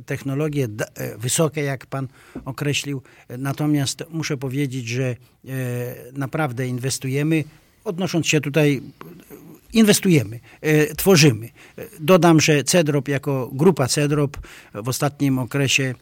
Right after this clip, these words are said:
e, ciągle się rozwija. W ostatnim okresie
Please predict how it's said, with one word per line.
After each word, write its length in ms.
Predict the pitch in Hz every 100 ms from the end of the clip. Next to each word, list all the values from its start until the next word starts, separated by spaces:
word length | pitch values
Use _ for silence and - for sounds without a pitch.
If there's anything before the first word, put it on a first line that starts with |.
| _ -
e, 480 | 113 123 - 139 143
ciągle 360 | - 175 139 139
się 140 | 143
rozwija. 520 | 127 117 143 147 135 120 - _
W 200 | 107 110
ostatnim 400 | 117 - 139 135
okresie 460 | 123 127 123 139 123